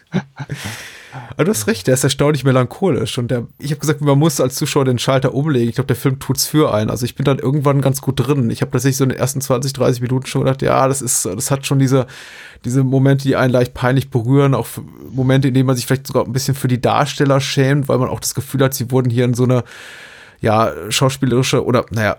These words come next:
Speaker 2: schauspielerische Leistung ist zu viel gesagt, Performance reingesteuert, vielleicht auch vom Regisseur reinge-, rein, rein forciert,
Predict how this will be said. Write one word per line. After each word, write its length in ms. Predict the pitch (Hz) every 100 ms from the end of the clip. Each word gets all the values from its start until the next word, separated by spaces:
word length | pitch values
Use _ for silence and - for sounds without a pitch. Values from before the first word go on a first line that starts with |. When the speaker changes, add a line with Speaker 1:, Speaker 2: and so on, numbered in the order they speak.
| -
Speaker 2:
schauspielerische 480 | - 127 - 117 -
Leistung 220 | 120 117 117
ist 80 |
zu 80 | -
viel 180 | - 135
gesagt, 200 | 123 117
Performance 720 | - 113 - 131 151 139 -
reingesteuert, 680 | 110 123 143 135 135 127 123
vielleicht 300 | - 117 -
auch 80 | -
vom 180 | 123 117
Regisseur 500 | 113 110 - 127 117
reinge-, 400 | 120 123 - -
rein, 120 | 117
rein 200 | 117 127
forciert, 680 | - 120 - - 135 151